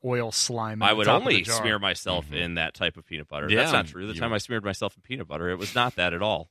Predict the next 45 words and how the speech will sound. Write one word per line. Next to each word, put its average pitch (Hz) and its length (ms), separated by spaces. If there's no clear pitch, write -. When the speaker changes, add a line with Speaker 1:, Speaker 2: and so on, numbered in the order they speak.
Speaker 3:
But - 120
that 98 180
would 95 160
be 87 100
the 78 120
best 73 280
kind. 62 200
Speaker 2:
It 117 120
would 98 160
be 82 120
the 73 100
best 69 280
kind. 69 360
I 98 60
think - 180
it's 113 140
Speaker 3:
Mm-hmm. - 60
Speaker 2:
good 113 100
for 123 80
your 104 100
skin, 85 300
yeah. 90 220
I 123 80
Speaker 3:
Yeah. 147 60
Speaker 2:
would 151 80
take 156 180
that. 139 260
Two 175 160
percent, 185 380
every 165 200
once 170 180
in 147 60
a 120 40
while 92 240
it 85 100
happens, 82 600
but 104 100
I 110 80
still 139 200
get 117 140
to 117 80
eat 117 120
my 90 120
favorite 85 320
foods 71 420